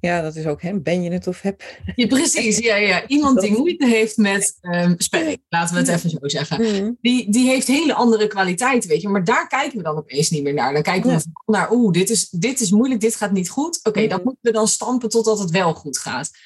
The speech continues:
Speaker 2: Terwijl,
Speaker 1: Mhm.
Speaker 2: wat nou als dit kind fantastisch is in tennis en never nooit van zijn hele leven iets gaat doen met, met spelling?
Speaker 1: Mhm.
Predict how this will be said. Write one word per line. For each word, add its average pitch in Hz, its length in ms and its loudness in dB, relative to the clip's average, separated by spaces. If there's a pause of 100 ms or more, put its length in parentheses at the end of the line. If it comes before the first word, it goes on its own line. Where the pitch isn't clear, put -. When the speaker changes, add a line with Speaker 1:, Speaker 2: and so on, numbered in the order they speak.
(300)
Speaker 2:
Terwijl, 226 360 4
Speaker 1:
Mhm. 190 100 -2
Speaker 2:
wat 247 140 2
nou 269 140 2
als 254 140 0
dit 254 120 -6
kind 262 200 0
fantastisch 247 460 0
is 233 80 2
in 214 120 4
tennis 226 320 2
en 196 520 0
never 226 260 2
nooit 208 200 0
van 196 140 -4
zijn 196 140 -2
hele 202 140 0
leven 196 300 -2
iets 269 200 2
gaat 196 180 -2
doen 190 220 2
met, 185 360 -4
met 196 240 0
spelling? 226 540 0 (100)
Speaker 1:
Mhm. 214 320 -2